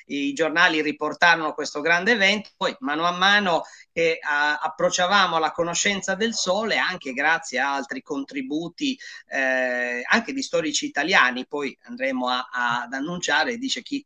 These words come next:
se me li ricordo, ehm, quindi voglio dire,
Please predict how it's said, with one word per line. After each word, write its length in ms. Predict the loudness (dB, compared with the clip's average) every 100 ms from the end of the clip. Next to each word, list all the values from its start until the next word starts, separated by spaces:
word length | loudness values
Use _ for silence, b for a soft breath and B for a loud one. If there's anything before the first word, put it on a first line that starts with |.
| -8
se 160 | -6 -2
me 100 | 0
li 120 | 0
ricordo, 580 | -2 0 2 2 0 -6 B B B
ehm, 1800 | 4 6 6 4 2 2 2 2 -2 -4 -6 -6 -8 -8 -8 -10 -10 -12 -18 -20 -20 -20
quindi 400 | 0 4 6 4 6
voglio 260 | 6 8
dire, 460 | 6 6 6 4